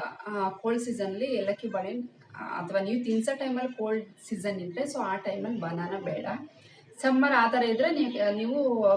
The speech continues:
ಬನಾನಾ ಕೂಡ ಇಂಟ್ರೊಡ್ಯೂಸ್ ಮಾಡ್ಬೋದು. ಅದಾದ್ಮೇಲೆ ಆ್ಯಪಲ್ ಕೊಡ್ಬೋದು. ಆ್ಯಪಲ್ನ ಯಾವ ಥರ ಕೊಡ್ಬೇಕಂದ್ರೆ ಸಿಪ್ಪೆ ಎಲ್ಲ ಸುಲಿದು ಆ ಬೇಲ್ ಬೇಯಿಸಿ,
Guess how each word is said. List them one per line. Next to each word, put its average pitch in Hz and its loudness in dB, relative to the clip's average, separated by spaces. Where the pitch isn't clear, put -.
ಬನಾನಾ 202 0
ಕೂಡ - -8
ಇಂಟ್ರೊಡ್ಯೂಸ್ 208 -4
ಮಾಡ್ಬೋದು. 175 -4
ಅದಾದ್ಮೇಲೆ 247 4
ಆ್ಯಪಲ್ 240 2
ಕೊಡ್ಬೋದು. 196 -2
ಆ್ಯಪಲ್ನ 233 -2
ಯಾವ 208 0
ಥರ 240 -2
ಕೊಡ್ಬೇಕಂದ್ರೆ 220 -4
ಸಿಪ್ಪೆ 226 -6
ಎಲ್ಲ 208 0
ಸುಲಿದು 226 -2
ಆ 196 0
ಬೇಲ್ 226 2
ಬೇಯಿಸಿ, 220 -4